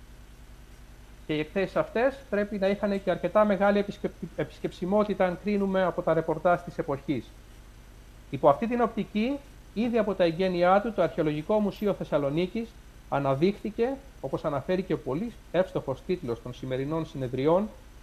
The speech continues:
ως ένας σημαντικός φορέας διαχείρισης της πολιτιστικής κληρονομιάς, στην υπηρεσία της κοινωνίας. Θα κλείσω την ανακοίνωση αυτή με ένα απόσπασμα από τα ελληνικά επίκαιρα της εποχής εκείνης,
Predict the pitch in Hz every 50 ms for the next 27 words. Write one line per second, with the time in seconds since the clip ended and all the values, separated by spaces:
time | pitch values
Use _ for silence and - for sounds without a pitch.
0 | - - - - 175 170 - 233 240 233 - - 214 202 185 190 185 - 240 240
1 | 240 - - 202 190 190 190 185 160 - 175 160 151 - - - 214 220 226 226
2 | 208 - 254 202 - 202 156 - - 156 151 147 156 135 - 143 135 - 185 185
3 | - - 156 143 139 131 127 120 120 139 160 185 226 226 - - - - - -
4 | - - - - - - - - - 185 180 165 180 170 175 160 165 - 214 202
5 | 196 196 - - 175 156 143 143 151 147 117 92 - - - - - - - -
6 | - - - - - - - - - - - - - - - - - - - -
7 | - - - 139 - 196 214 233 220 - 285 302 302 294 - - - - - -
8 | - - 143 143 139 143 143 139 - 165 156 147 - - - - - - 226 220
9 | 202 196 190 180 160 - - - 190 196 190 - 220 202 208 220 202 190 180 170
10 | - 160 147 147 147 147 147 - 185 170 165 160 - 175 - 165 156 147 147 -
11 | 156 - - - - - 175 - - 135 127 - 170 175 190 214 247 233 -